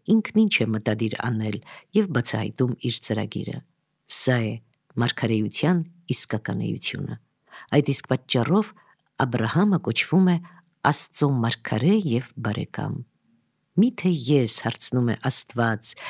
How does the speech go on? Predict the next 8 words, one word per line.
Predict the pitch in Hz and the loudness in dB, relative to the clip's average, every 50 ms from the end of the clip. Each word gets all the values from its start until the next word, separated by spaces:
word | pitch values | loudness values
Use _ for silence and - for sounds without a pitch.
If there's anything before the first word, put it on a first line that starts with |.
| - - - - - | -12 -12 -14 -2 4
իմ | 147 165 165 160 | 6 8 8 6
ծառա | 160 - 143 139 - 143 135 - - | 6 4 2 2 2 2 0 0 0
Աբրահամից | - 143 139 123 127 123 123 123 131 117 123 127 127 120 - - - 131 | 0 0 2 2 2 2 2 2 2 2 4 4 2 2 2 0 0 0
գաղտնի | 120 - 127 123 - - - 170 190 180 | 0 0 0 0 -2 0 2 4 4 4
պիտի | 190 120 - - - | 2 0 -2 -2 -2
պահեմ | - 104 104 104 107 104 - - _ _ _ _ | -2 -2 -2 -2 -2 -4 -4 -6 _ _ _ _
այն, | - 139 139 131 127 123 - | 2 2 4 4 2 -2 -4
ինչ | - 139 123 107 | -2 -2 -2 -2